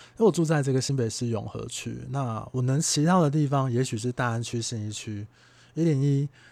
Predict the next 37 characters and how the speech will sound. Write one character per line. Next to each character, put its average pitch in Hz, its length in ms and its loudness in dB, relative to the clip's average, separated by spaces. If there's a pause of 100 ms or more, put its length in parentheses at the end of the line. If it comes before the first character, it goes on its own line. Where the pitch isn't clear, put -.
(120)
或 - 160 6
者 139 140 6
是， 151 360 2
呃， 117 200 -6
板 110 260 -4
桥 107 280 -4
啊、 113 260 -2
土 - 180 -10
城、 110 260 -6
树 131 320 -2
林 101 220 -6
啊 101 300 -10 (640)
等 135 200 -2
等 110 260 -2
的。 101 260 -8 (300)
那 226 80 2
我 214 100 8
也 143 60 8
不 123 100 0
知 127 80 -2
道 135 80 2
我 117 140 2
想 101 200 -4
去 110 180 -8
哪， 110 260 -12
我 120 100 -8
就 117 460 -6
骑 - 220 -8
车 113 200 -6
晃， 113 280 -6
然 107 80 -8
后 135 100 -2
我 120 60 -2
就 123 60 -2
想 113 120 -6
说， 117 120 -8
诶， 160 140 -2